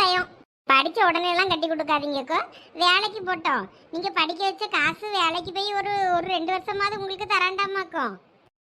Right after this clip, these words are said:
அவியல்வ சம்பாதிச்சுலாம் ஒண்ணும் நமக்கு தராண்டாமா. கல்யாணத்துக்கு அப்புறம் அவிய அவியல கா-, பாதுகாக்கிறதுக்கு தான் அந்த படிப்பு. அவிய அவியல பாத்துக்கிட்டா போதும். அதனால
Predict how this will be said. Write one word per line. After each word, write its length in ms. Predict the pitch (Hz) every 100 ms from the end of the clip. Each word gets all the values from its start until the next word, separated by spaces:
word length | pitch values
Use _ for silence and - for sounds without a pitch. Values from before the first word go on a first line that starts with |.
| -
அவியல்வ 580 | 247 262 302 415 403 440 -
சம்பாதிச்சுலாம் 680 | 311 349 403 392 - 403 415
ஒண்ணும் 240 | 392 415
நமக்கு 240 | 381 370 415
தராண்டாமா. 600 | 403 339 370 370 359 359 370 - - - -
கல்யாணத்துக்கு 540 | 269 311 349 359 392 359
அப்புறம் 280 | 320 392 320
அவிய 220 | 320 381 330
அவியல 320 | 285 330 349 392
கா-, 240 | 381 311 -
பாதுகாக்கிறதுக்கு 760 | 311 302 349 349 349 339 330
தான் 140 | 339 381
அந்த 120 | 359 370
படிப்பு. 380 | 302 311 - 349 339 - - -
அவிய 200 | 285 339 370
அவியல 240 | 311 330 359 370
பாத்துக்கிட்டா 400 | 311 339 311 349 339
போதும். 320 | 311 302 311 - _ _ _ _ _
அதனால 440 | - 233 262 330